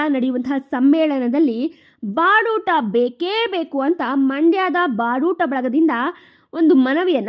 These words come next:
ಮಾಡಲಾಗ್ತಿದೆ. ಇಂದು ಬಾಡೂಟಕ್ಕೆ, ಸರ್ಕಾರಕ್ಕೆ ಮನವಿಯನ್ನ ಮಾಡಲಾಗ್ತಿದೆ. ಬಾಡೂಟ ಬಳಗದಿಂದ ಡಿ ಸಿ ಕಚೇರಿ ಬಳಿ ಹೋರಾಟಕ್ಕೂ ಕೂಡ ನಿರ್ಧರಿಸಲಾಗಿದೆ.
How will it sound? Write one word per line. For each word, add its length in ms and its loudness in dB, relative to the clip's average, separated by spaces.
ಮಾಡಲಾಗ್ತಿದೆ. 720 -4
ಇಂದು 320 2
ಬಾಡೂಟಕ್ಕೆ, 840 -2
ಸರ್ಕಾರಕ್ಕೆ 960 -4
ಮನವಿಯನ್ನ 520 0
ಮಾಡಲಾಗ್ತಿದೆ. 760 -6
ಬಾಡೂಟ 480 0
ಬಳಗದಿಂದ 440 0
ಡಿ 260 -2
ಸಿ 160 2
ಕಚೇರಿ 400 -2
ಬಳಿ 280 -2
ಹೋರಾಟಕ್ಕೂ 680 -2
ಕೂಡ 220 -8
ನಿರ್ಧರಿಸಲಾಗಿದೆ. 920 -4